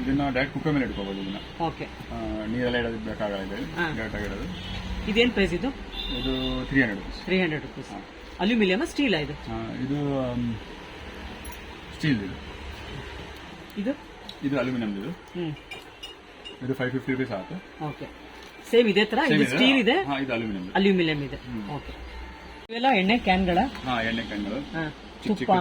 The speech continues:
Speaker 1: ತುಪ್ಪ
Speaker 2: ತುಪ್ಪ
Speaker 1: ಹೌದು.
Speaker 2: ಇಟ್ಕೊಳ್ಬೋದು, ಎಣ್ಣೆ
Speaker 1: ಹ್ಮ್.
Speaker 2: ಇಟ್ಕೊಳ್ಬೋದು.
Speaker 1: ಹ್ಮ್, ಹ್ಮ್,
Speaker 2: ಓಕೆ.
Speaker 1: ಹೌದು. ತುಪ್ಪ
Speaker 2: ಸರ್,
Speaker 1: ಇಟ್ಕೊಳ್ಬೋದು.
Speaker 2: ಇವೆಲ್ಲ ಇಟ್ಕೊಳಕ್ಕೆ ಒಂದು ಸ್ಟ್ಯಾಂಡ್ ತರ ಏನಾದ್ರು ಸಿಗುತ್ತಾ ನಿಮ್ಮ ಹತ್ರ?
Speaker 1: ಸ್ಟ್ಯಾಂಡ್ ಸಿಗುತ್ತಲ್ಲ, ಇಲ್ಲ, ಇಲ್ಲಿ ನೋಡಿ.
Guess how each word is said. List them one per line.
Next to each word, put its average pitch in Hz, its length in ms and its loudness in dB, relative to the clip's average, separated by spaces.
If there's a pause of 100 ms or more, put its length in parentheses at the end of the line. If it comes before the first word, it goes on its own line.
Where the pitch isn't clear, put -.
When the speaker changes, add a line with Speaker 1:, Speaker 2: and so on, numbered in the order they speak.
(160)
Speaker 1:
ತುಪ್ಪ - 160 -4
Speaker 2:
ತುಪ್ಪ 214 180 4
Speaker 1:
ಹೌದು. 208 140 10
Speaker 2:
ಇಟ್ಕೊಳ್ಬೋದು, 165 480 4
ಎಣ್ಣೆ 165 200 4
Speaker 1:
ಹ್ಮ್. 170 80 4
Speaker 2:
ಇಟ್ಕೊಳ್ಬೋದು. 147 460 -2
Speaker 1:
ಹ್ಮ್, 127 280 -2
ಹ್ಮ್, 107 160 -6
Speaker 2:
ಓಕೆ. 107 120 0
Speaker 1:
ಹೌದು. 104 120 -4
ತುಪ್ಪ - 240 -12
Speaker 2:
ಸರ್, - 60 -12
Speaker 1:
ಇಟ್ಕೊಳ್ಬೋದು. - 320 2
Speaker 2:
ಇವೆಲ್ಲ 277 220 8
ಇಟ್ಕೊಳಕ್ಕೆ 285 360 4
ಒಂದು 220 100 2
ಸ್ಟ್ಯಾಂಡ್ 214 360 4
ತರ 220 80 4
ಏನಾದ್ರು 185 260 4
ಸಿಗುತ್ತಾ 165 240 -4
ನಿಮ್ಮ 147 160 -2
ಹತ್ರ? 143 160 -2
Speaker 1:
ಸ್ಟ್ಯಾಂಡ್ 135 240 -2
ಸಿಗುತ್ತಲ್ಲ, 107 280 -6
ಇಲ್ಲ, 110 120 -4
ಇಲ್ಲಿ 101 200 -4
ನೋಡಿ. 104 120 -4